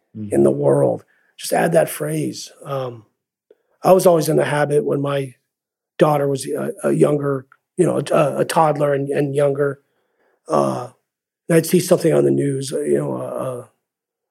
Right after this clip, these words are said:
Speaker 2: a murder of a child,
Speaker 1: Mm.
Speaker 2: abuse of a child that would just really upset me. I would go in and hug my own daughter. And in hugging my daughter, I was, uh,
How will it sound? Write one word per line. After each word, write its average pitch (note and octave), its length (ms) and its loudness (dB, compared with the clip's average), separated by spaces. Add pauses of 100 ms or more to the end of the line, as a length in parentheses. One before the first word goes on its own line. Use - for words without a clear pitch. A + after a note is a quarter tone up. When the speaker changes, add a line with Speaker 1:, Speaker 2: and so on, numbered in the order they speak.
(160)
Speaker 2:
a C#3+ 40 0
murder D3 400 2
of C#3 100 -2
a C#3 60 -4
child, C3+ 720 -6
Speaker 1:
Mm. G2+ 420 -8 (340)
Speaker 2:
abuse D#3+ 440 0
of D3+ 100 0
a D3 60 -4
child C3+ 460 -6
that C#3 100 -4
would C#3 100 -4
just D3+ 340 0
really D#3 300 2
upset C3+ 400 -4
me. C3+ 220 -8 (440)
I D3+ 60 2
would E3 180 4
go E3+ 200 8
in D#3+ 120 2
and C#3 100 -4
hug D3 300 0
my C#3+ 160 -2
own C#3 220 -2
daughter. C3+ 560 -6 (500)
And D#3 160 4
in C#3 100 2
hugging E3 440 2
my C#3+ 140 0
daughter, C3 480 -6
I C3 60 -8
was, B2+ 340 -12 (600)
uh, C#3 440 -4